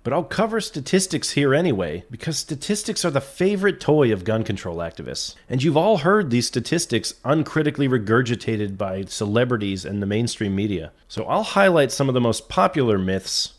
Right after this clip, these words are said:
tell you the real quick truth, and then point you in the direction of some literature that helps support that truth.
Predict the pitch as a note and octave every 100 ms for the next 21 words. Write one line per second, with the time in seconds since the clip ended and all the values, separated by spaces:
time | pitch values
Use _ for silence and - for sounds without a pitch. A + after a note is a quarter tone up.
0 | _ - E3 D3+ B2+ C#3 C#3+ C#3 B2+ -
1 | - G#3+ C#3 A#2+ - - _ C3+ D3+ C3
2 | E3+ E3+ C#3+ C3+ A#2 A2+ A#2 - A2 F#2+
3 | G#2+ G2+ A2+ A2 G#2 - G2 F#2 - G#2
4 | F2+ - - G#2 - D2+ - D2 -